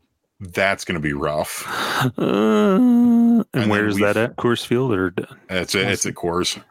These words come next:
Speaker 2: Uh,
Speaker 1: But hey, Math Day is one of those days.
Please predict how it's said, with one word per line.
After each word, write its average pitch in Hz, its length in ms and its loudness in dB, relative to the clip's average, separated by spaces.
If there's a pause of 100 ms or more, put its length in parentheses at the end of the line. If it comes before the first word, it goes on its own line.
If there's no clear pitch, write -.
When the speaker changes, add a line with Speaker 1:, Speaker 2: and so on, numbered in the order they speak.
(440)
Speaker 2:
Uh, 233 1300 2 (260)
Speaker 1:
But 120 160 -2
hey, 135 180 0
Math 107 460 -2
Day 120 400 -2 (160)
is 101 140 -4
one 101 160 0
of 98 60 0
those 92 220 -2
days. 95 500 -2